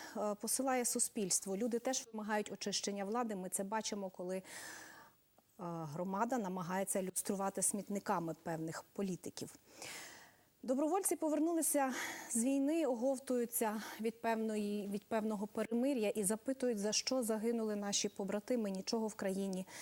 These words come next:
не змінилося. Власне, про це, чи змінилося і чи зміниться після прийняття пакету ан-,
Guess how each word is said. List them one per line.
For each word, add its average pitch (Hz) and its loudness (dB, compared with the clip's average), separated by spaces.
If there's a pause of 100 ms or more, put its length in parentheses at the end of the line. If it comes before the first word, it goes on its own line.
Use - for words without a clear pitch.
(260)
не 196 2
змінилося. 180 2 (1700)
Власне, 269 4
про 294 2
це, 269 4 (200)
чи - 6
змінилося 269 4
і - 2
чи - 4
зміниться 214 4 (160)
після 202 2
прийняття 214 2 (180)
пакету 226 2
ан-, 208 2